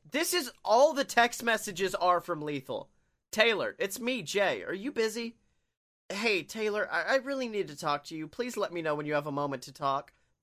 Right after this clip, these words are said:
Please." That's it. That's the entire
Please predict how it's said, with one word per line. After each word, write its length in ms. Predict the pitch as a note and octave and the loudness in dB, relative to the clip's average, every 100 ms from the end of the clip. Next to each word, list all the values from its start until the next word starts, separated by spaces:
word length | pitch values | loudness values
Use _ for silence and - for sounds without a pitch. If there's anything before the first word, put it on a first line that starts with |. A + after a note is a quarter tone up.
| - | -4
Please." 520 | E3+ D#3+ F3 - - _ _ _ _ _ _ _ _ _ - | -2 0 -2 -4 -16 _ _ _ _ _ _ _ _ _ 6
That's 380 | G3 D4+ - G#3+ | 10 10 8 6
it. 360 | A3 F3+ - _ - F#3+ | 8 6 2 _ -20 0
That's 420 | A3 C#4 C#4 C4 | 8 8 8 2
the 260 | F4 D#4 - | 4 4 4
entire 600 | C4 A3 A3+ C4 C4 | 4 8 8 10 8